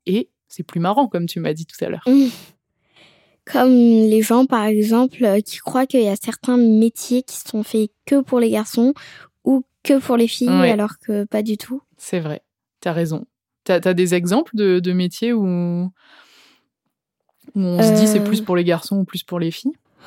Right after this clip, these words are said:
Speaker 2: Ouais, par exemple, il y a quelqu'un qui m'a dit, euh, «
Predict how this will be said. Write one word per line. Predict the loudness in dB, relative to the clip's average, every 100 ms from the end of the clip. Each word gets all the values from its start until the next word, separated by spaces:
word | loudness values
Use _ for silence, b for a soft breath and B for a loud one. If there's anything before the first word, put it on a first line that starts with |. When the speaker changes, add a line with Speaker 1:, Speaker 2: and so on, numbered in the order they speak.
| b -2
Speaker 2:
Ouais, | 2 2
par | 2 2
exemple, | 2 4 4 2 0 -14 -2
il | 0
y |
a | 2 2 0 0 -2 -4 _ b b b b
quelqu'un | -2 -2 2 0
qui | 2 2
m'a | 2
dit, | 2 0 2 2 2
euh, « | 0 -2